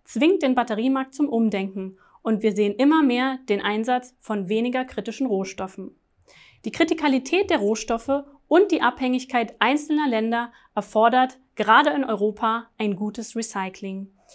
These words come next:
Hier sehen wir jedoch den positiven Trend zu steigenden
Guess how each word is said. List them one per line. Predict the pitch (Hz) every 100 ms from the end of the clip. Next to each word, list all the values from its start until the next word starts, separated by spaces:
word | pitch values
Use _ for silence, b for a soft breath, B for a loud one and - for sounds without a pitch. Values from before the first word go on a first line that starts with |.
| b
Hier | - 349 370 262
sehen | 269 269
wir | 240
jedoch | 226 214 214
den | 202 196
positiven | 269 302 285 285 269 269
Trend | 262 208 220 226 b _
zu | -
steigenden | 190 - 190 196 214 226 247